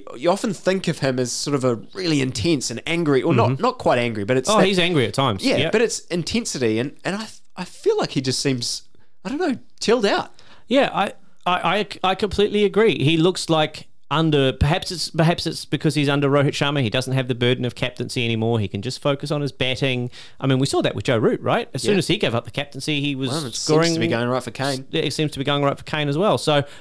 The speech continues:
Speaker 2: maybe that's the key for this big four is, you know, the burden of captaincy is an additional,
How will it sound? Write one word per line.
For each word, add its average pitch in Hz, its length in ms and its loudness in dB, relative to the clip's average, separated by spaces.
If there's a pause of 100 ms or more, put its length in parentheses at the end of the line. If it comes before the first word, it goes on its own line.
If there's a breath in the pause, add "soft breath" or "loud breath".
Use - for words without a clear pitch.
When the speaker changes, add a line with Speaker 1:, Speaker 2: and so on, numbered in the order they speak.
Speaker 2:
maybe 175 260 4
that's 151 220 0
the 135 60 -4
key 160 220 0
for 139 140 -4
this 123 140 -2
big 131 200 -2
four 151 380 4
is, 110 200 -2
you 123 60 0
know, 113 240 0
the 123 140 -4
burden 139 360 2
of 113 100 -4
captaincy 127 520 -2
is 113 140 0
an 117 80 0
additional, 113 600 0